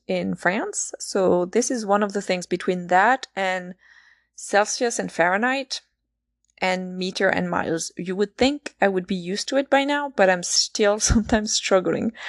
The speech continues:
Anyways, I must have been, like, maybe five or six. It was like, was it a writing contest or was it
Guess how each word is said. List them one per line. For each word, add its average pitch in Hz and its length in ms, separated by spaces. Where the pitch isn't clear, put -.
Anyways, 196 440
I 202 80
must 214 280
have 254 160
been, 208 180
like, 196 200
maybe 175 260
five - 300
or 185 80
six. - 560
It 185 100
was 185 180
like, 170 220
was 190 160
it 349 100
a 311 80
writing 277 340
contest 269 440
or 214 80
was 185 160
it 180 120